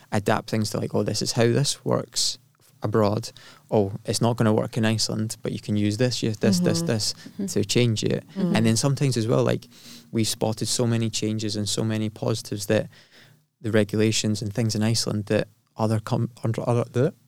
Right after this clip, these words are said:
Speaker 1: other
Speaker 2: Mm.
Speaker 1: countries should use
Speaker 3: Mm-hmm.
Speaker 1: and stuff. Because, like, for example, the way, like, Uber treats their staff is just appalling
Speaker 2: Shocking,
Speaker 1: and
Speaker 2: yeah.
Speaker 1: stuff. Whereas Iceland have really good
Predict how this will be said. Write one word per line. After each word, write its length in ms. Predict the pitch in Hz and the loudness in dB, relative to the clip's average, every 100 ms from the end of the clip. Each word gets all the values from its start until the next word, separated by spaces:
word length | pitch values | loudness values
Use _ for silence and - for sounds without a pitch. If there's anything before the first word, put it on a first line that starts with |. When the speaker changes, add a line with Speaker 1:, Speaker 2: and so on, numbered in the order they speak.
| _ | _
Speaker 1:
other 220 | 117 104 | 2 4
Speaker 2:
Mm. 80 | 113 | 2
Speaker 1:
countries 560 | - 127 120 107 117 - | 2 2 4 2 2 0
should 460 | - - 120 110 117 | -2 2 2 2 0
use 560 | 120 110 131 127 - | 0 0 -2 -4 -6
Speaker 3:
Mm-hmm. 180 | 202 196 196 _ _ _ | -4 -4 -6 _ _ _
Speaker 1:
and 100 | 117 | -4
stuff. 220 | - 113 | -2 -2
Because, 240 | - 113 107 | -4 -2 0
like, 140 | 101 | 0
for 80 | 110 | 0
example, 340 | 117 110 110 | 0 2 2
the 80 | 107 | 2
way, 200 | 113 110 | 0 0
like, 180 | 107 - | -2 -2
Uber 300 | 117 120 120 | -2 0 -2
treats 340 | - 117 - | -2 -2 -2
their 220 | - 120 120 | -2 -2 -2
staff 480 | - - 110 113 | -4 -4 -4 -4
is 120 | 113 110 | -6 -6
just 180 | 120 110 | -6 -8
appalling 520 | 110 117 117 113 110 | -2 -2 0 -2 -6
Speaker 2:
Shocking, 300 | 190 - 147 | -8 -10 -10
Speaker 1:
and 80 | 185 | -6
Speaker 2:
yeah. 80 | 139 | -4
Speaker 1:
stuff. 260 | - 107 | -2 -4
Whereas 280 | 113 110 107 | 0 2 4
Iceland 360 | 110 117 120 113 | 2 0 -2 0
have 240 | 104 101 | 0 0
really 340 | 107 110 110 104 | 0 0 0 -2
good 380 | 107 107 - | -2 -2 -2